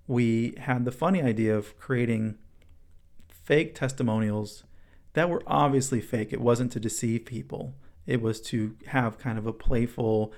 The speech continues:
'cause before their business had launched, they didn't have any real testimonials. So we created fun and playful ones by, like,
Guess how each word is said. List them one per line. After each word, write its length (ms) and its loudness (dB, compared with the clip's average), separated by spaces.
'cause 140 0
before 360 2
their 140 4
business 380 0
had 120 -2
launched, 440 2
they 100 -2
didn't 140 -2
have 200 -4
any 140 -2
real 200 2
testimonials. 760 0
So 120 -2
we 100 2
created 300 0
fun 260 2
and 140 4
playful 360 -2
ones 260 -2
by, 220 -2
like, 220 -2